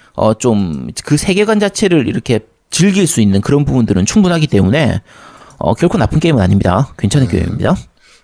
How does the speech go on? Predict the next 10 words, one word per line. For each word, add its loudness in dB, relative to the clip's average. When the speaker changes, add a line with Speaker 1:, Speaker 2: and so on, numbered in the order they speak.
Speaker 2:
알겠습니다. -10
Speaker 1:
음. -16
Speaker 2:
저희가 -8
자세한 0
거는, -8
어, -6
우리 -6
아제트 -6
플레이 -2
후에 -4